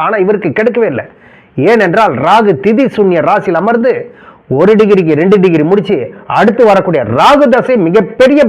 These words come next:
பிரம்மாண்டத்தை அள்ளி கொடுக்கும் சார். இதே திதி சூன்ய ராசியில் இருந்தா இவருக்கு அள்ளி கொடுக்குன்ற, இதே திதி சூன்ய ராசியிலே அமர்வு பெறவில்லை இந்த ராகு என்றால் மிகப்பெரிய வீழ்ச்சி, கிள்ளி கூட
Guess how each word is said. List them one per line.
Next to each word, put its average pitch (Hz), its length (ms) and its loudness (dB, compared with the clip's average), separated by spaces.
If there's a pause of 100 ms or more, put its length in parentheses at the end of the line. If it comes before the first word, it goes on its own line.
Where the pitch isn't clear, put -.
பிரம்மாண்டத்தை 262 580 -2 (520)
அள்ளி 277 340 2
கொடுக்கும் 214 360 0
சார். 214 300 -2 (1000)
இதே 208 160 4 (140)
திதி 247 200 4 (100)
சூன்ய 247 220 2 (100)
ராசியில் 247 560 2
இருந்தா 254 320 4 (1080)
இவருக்கு 226 360 4
அள்ளி 254 240 4
கொடுக்குன்ற, 214 380 2 (120)
இதே 190 140 4 (140)
திதி 208 220 2 (100)
சூன்ய 254 220 2 (100)
ராசியிலே 233 320 2 (100)
அமர்வு 262 280 2
பெறவில்லை 226 360 2
இந்த 190 140 -2 (100)
ராகு 214 240 0
என்றால் 226 300 -4 (920)
மிகப்பெரிய 220 600 2 (140)
வீழ்ச்சி, 233 360 0 (420)
கிள்ளி 240 360 0
கூட 240 100 4